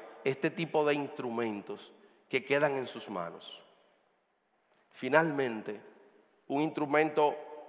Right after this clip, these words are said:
muy importante es cómo no po-, nosotros podemos ver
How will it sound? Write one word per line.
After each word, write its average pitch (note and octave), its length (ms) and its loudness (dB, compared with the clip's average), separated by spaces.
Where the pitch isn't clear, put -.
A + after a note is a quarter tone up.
muy D3 240 4
importante D3 720 6
es D3+ 180 4
cómo F3 260 6
no E3+ 140 6
po-, D#3+ 280 4
nosotros D#3 320 2
podemos D#3 380 4
ver C3+ 280 4